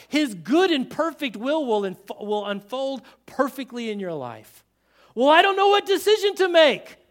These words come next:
Just do right. Just do right.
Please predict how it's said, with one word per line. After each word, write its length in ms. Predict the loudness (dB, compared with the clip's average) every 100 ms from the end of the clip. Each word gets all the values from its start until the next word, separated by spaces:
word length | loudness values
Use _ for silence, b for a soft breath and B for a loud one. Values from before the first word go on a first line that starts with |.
| _ _ _ _ _ _ _ _ _ _ _ _ _ _ _ _ _ _ _ _
Just 200 | -18 -10
do 120 | -4 6
right. 400 | 10 10 8 -6 _ _ _ _ _ _ _ _ _ _ _ _ _ -4
Just 500 | 2 2 0 -14 -2
do 400 | 4 4 4 -2 -4
right. 600 | 2 2 2 -2 -16